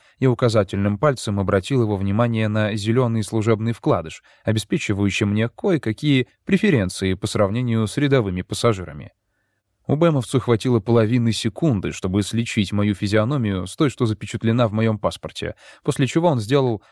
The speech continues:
едва заметное движение левой рукой, направленное куда-то в сторону пульта управления металлоискательными рамками —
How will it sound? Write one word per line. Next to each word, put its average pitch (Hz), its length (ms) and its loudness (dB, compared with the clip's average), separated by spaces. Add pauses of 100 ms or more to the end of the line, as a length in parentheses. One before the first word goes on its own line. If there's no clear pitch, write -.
едва 170 300 2
заметное 117 400 0
движение 113 480 2
левой 110 240 0
рукой, 110 460 0 (120)
направленное 98 840 -2
куда-то 110 600 0 (180)
в - 80 -20
сторону 120 380 2
пульта 120 300 0
управления 113 580 2
металлоискательными 104 1040 0
рамками — 87 540 -2